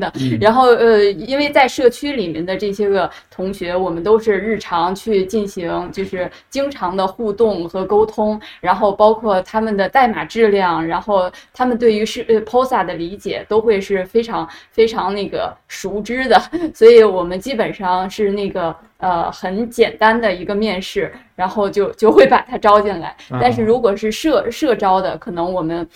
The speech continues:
Speaker 1: 啊，基本上还是会有比较严格的一个面试流程，而且，呃，一般工程师我们也都会有一轮，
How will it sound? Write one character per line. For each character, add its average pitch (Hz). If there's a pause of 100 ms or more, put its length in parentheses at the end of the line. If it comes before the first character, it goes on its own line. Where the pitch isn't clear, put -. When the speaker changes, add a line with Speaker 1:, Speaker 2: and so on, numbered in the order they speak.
(140)
Speaker 1:
啊， 190
基 220
本 202
上 196
还 180
是 214
会 208
有 -
比 202
较 196
严 165
格 190
的 196
一 190
个 196
面 202
试 196
流 160
程， - (260)
而 196
且， 202
呃， 208 (140)
一 262
般 262
工 269
程 202
师 226
我 196
们 170
也 180
都 269
会 262
有 160
一 170
轮， 151